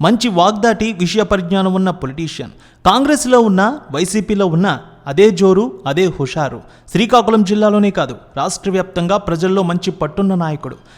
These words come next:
అసెంబ్లీ ఎన్నికల్లో ఐదు సార్లు ఎమ్మెల్యేగా గెలుపొందిన ప్రజల మనిషి.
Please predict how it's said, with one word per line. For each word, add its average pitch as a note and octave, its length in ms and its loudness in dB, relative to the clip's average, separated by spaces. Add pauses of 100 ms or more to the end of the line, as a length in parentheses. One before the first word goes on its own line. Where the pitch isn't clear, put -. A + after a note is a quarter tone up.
(120)
అసెంబ్లీ C#4+ 360 2
ఎన్నికల్లో A3 640 4
ఐదు F#3+ 220 0
సార్లు A#3+ 320 0
ఎమ్మెల్యేగా G3 500 0
గెలుపొందిన F3+ 520 -2
ప్రజల D#3 440 -6
మనిషి. C3 400 -8